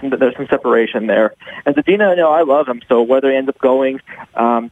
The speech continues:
to Ottawa or he ends up going to Arizona or to Vancouver, wherever he ends up, I think they're gonna get a very, uh, high-end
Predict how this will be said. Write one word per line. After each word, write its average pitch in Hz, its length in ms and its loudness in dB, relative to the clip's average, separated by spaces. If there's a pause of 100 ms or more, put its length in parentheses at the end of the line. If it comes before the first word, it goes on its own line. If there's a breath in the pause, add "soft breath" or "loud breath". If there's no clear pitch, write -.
to - 140 0
Ottawa 160 640 4
or 120 120 0
he 113 80 2
ends 120 140 0
up 120 140 -6
going 120 240 0
to 110 80 -2
Arizona 147 760 0 (360 loud breath)
or 117 180 2
to 113 120 -4
Vancouver, 156 720 2
wherever 139 300 2
he 147 100 2
ends 139 220 0
up, 139 160 2
I - 60 0
think 127 240 -4
they're 127 140 2
gonna 127 160 0
get 127 100 4
a 120 80 2
very, 123 360 2
uh, 110 140 2
high-end 123 480 0